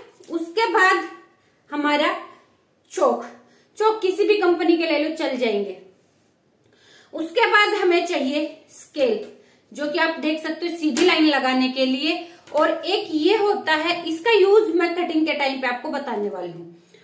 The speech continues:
और ये होते हैं shaper, ये हमारा leg shaper है, और ये हम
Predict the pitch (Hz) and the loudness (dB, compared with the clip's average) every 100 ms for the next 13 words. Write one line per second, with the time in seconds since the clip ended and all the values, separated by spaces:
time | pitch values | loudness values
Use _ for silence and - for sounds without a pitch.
0 | - - 285 294 302 403 359 - 349 370 | -20 -4 0 2 2 2 2 0 0 2
1 | 415 - - - - 349 277 - 226 - | 0 -2 -8 -14 -8 -4 -4 -2 -6 -6
2 | - - _ _ 240 226 311 392 427 359 | -12 -20 _ _ -14 -6 0 2 2 2
3 | 320 302 294 247 220 220 - 269 262 339 | 2 4 4 2 0 -4 -6 -6 -2 -2
4 | 381 415 415 - 269 269 254 403 392 403 | 2 2 0 -2 -2 -2 0 0 0 0